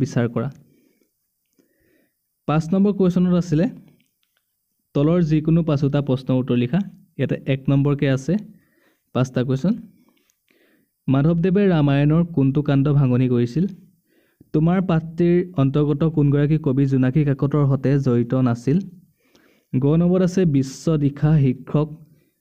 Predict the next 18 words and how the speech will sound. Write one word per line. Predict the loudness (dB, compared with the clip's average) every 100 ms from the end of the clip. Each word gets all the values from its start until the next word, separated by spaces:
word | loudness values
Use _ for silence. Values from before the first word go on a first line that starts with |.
| _
জীৱনীমূলক | -2 0 2 2 4 2 2
গ্ৰন্থখনৰ | 0 0 0 0 0 2
ৰচক | 0 -2 -6 -2
কোন? | -2 -2 -6 -20 _ _ _
ঘ | -2 2 2
নম্বৰত | 2 2
আছে, | 2
জ্যোতিপ্ৰসাদ | 2 2 0 0 -2
আগৰৱালাই | 0 0 2 0 2
ইন্দ্ৰমালতী | 2 2 2 2 0 0
কথাছবিখন | 0 0 0 0 2 0 0 -10 -20 _ -2
কোন | -2 0
চনত | 0 2
নিৰ্মাণ | 2 2 2
কৰিছিল? | 0 0 -2 -4 -10 -20 _ _
কাঠমিস্ত্ৰীৰ | -4 -2 0 0 0 -2 2
ঘৰ | 2 2 0
কবিতাটি | -2 0 -2 -2